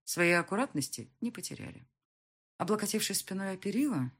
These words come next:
Демьян ненадолго отстранился от камеры, чтобы пододвинуть к концу рядом стоящего и пустующего стола пепельницу. «Потерпи ещё немного, и я заберу тебя»,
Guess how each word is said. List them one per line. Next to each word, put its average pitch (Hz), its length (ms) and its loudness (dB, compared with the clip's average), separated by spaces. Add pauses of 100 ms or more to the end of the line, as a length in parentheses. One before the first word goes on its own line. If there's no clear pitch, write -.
Демьян 226 400 8
ненадолго 226 500 6
отстранился 180 680 0
от 123 100 -8
камеры, 190 380 -2 (220)
чтобы 175 260 0
пододвинуть 175 580 2
к - 60 -20
концу 170 360 -2
рядом 175 240 0
стоящего 180 560 -2
и 147 80 6
пустующего 165 640 -2
стола 180 300 -6
пепельницу. 101 720 -8 (720)
«Потерпи - 360 -4
ещё 123 240 0
немного, 117 460 -2 (180)
и 113 100 -12
я 131 100 -6
заберу 127 320 -6
тебя», - 320 -12